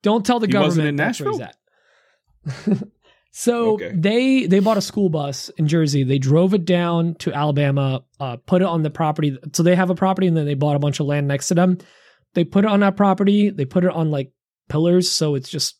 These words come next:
Speaker 1: standing there. It's not moving. Put a second floor on it, built an addition on the back. There's a full bathroom. It's hooked up to city water power. This school bus was so awesome. <laughs> This was, like, one of my favorites.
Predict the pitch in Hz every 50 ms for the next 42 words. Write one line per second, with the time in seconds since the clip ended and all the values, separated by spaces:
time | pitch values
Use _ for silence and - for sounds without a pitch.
0 | _ _ - - - 156 151 147 151 151 156 156 156 143 - - 156 156 156 156
1 | 151 147 160 160 160 160 165 - _ _ _ _ _ _ _ _ _ _ _ _
2 | _ - - _ - 233 240 214 214 - - 226 226 - 262 247 - - 254 254
3 | 254 254 254 247 254 254 247 247 247 - - 147 143 208 220 233 - - _ -
4 | 202 202 - 185 180 160 147 185 202 - 240 214 208 208 185 160 175 175 180 185
5 | 185 - - 170 160 156 135 - - 220 226 220 180 196 196 196 202 196 202 -
6 | 233 214 214 208 202 165 147 - - 202 190 - 196 196 - 170 - - - 190
7 | 196 190 175 165 165 180 185 190 180 - - 175 180 185 190 196 196 196 - -
8 | - - _ _ - 175 247 269 - - - - 240 233 220 214 226 220 214 196
9 | - - - _ _ _ _ _ _ - - _ _ _ _ 185 180 208 214 202
10 | 190 170 - - - - - - - - 226 233 247 254 240 - - 175 190 190
11 | - - - 143 110 123 139 _ _ - 180 - - - 254 214 240 254 226 220
12 | 202 208 196 175 170 175 196 190 185 175 180 202 185 175 175 165 170